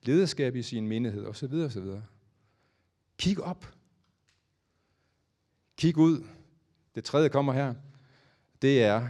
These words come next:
kig ind. Giv os i dag vort daglige brød. Giv os i dag. Så først på tredjepladsen, der kom vi ind, ikke? Altså, der var sådan lige en, en bevægelse der, ikke?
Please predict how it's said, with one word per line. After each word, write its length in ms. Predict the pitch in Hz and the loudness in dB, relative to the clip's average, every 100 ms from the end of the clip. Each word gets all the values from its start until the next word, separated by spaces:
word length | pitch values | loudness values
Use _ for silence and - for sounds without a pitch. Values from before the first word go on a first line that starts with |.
| - | -10
kig 340 | - 127 127 - | -4 -4 -4 -8
ind. 180 | 139 143 - - _ | -6 -6 -12 -20 _
Giv 240 | - 202 127 | -6 -2 0
os 360 | 101 - - _ _ _ _ _ _ _ _ | -2 -4 -16 _ _ _ _ _ _ _ _
i 80 | 127 | -14
dag 380 | 113 131 127 123 - - _ _ _ _ _ _ _ - | -6 -4 -2 -6 -18 -20 _ _ _ _ _ _ _ -12
vort 300 | 98 95 - | -10 -8 -6
daglige 320 | 92 107 104 | -6 -4 -8
brød. 260 | - 98 104 - _ _ _ _ _ _ _ _ _ | -8 -10 -10 -20 _ _ _ _ _ _ _ _ _
Giv 200 | 185 190 | 2 4
os 220 | 127 107 113 | 4 0 -2
i 40 | |
dag. 420 | 123 127 123 - - - _ _ _ _ _ _ | 0 0 0 -10 -20 -20 _ _ _ _ _ _
Så 120 | - 147 | -6 4
først 260 | 185 220 | 6 8
på 60 | 190 | 6
tredjepladsen, 720 | - 214 240 135 120 117 101 - - | 8 10 10 4 0 -4 -8 -16 -4
der 60 | 165 | -2
kom 240 | - 151 | 2 2
vi 160 | 180 127 | 2 0
ind, 120 | 113 | 0
ikke? 120 | 180 - | -4 -8
Altså, 260 | - 107 107 - _ _ _ - | -10 -6 -6 -8 _ _ _ -4
der 80 | 147 | -2
var 100 | 147 | -2
sådan 180 | 160 | -4
lige 200 | 156 175 | -2 -2
en, 160 | 147 123 | -2 -4
en 200 | 123 117 | -6 -6
bevægelse 420 | 104 123 151 123 107 | 0 2 2 2 -2
der, 160 | 117 | -4
ikke? 120 | 151 | -4